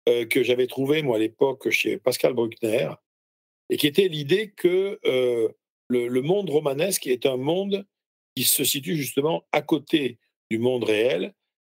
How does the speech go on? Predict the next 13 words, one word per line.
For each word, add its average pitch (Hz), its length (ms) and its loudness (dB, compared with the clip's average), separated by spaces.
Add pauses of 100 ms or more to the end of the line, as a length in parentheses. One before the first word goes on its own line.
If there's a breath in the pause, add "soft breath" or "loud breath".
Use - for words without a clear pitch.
(140)
euh, 113 140 0
mais 151 160 2
on 151 140 0
peut 185 200 2 (180)
mettre 156 280 0
du 127 80 0
romanesque 165 480 0
dans 123 140 0
sa 120 200 2
vie, 156 300 -4 (360)
c'est, 160 480 0
euh, 113 460 0 (400)
euh, 104 760 -2